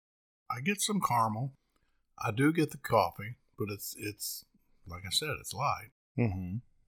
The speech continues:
Speaker 1: I ate, I ate some, uh, <laughs> toast that may be messing up my taster. <laughs>
Speaker 2: But I mean, so I get,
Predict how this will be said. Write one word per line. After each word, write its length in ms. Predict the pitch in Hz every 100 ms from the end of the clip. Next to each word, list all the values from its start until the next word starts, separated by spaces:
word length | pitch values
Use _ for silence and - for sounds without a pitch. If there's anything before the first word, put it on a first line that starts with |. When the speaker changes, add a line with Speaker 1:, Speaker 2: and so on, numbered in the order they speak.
| _ _ _ _ -
Speaker 1:
I 140 | 90
ate, 200 | 123 - -
I 240 | 98 107
ate 200 | 120 120
some, 260 | - 95 92
uh, 200 | 82 78 - - -
<laughs> 340 | 214 - _
toast 380 | - 131 117 -
that 120 | 90
may 180 | 92 98
be 140 | 95 92
messing 400 | - 92 - 98
up 120 | - 87
my 120 | 76
taster. 460 | 92 120 120 - 78 - _ _ _ _ -
<laughs> 140 | 202 - _ _ _ _ _ _ 127
Speaker 2:
But 120 | 120 113
I 80 |
mean, 240 | 113 113 113
so 200 | 123 117
I 160 | 113 135
get, 240 | 131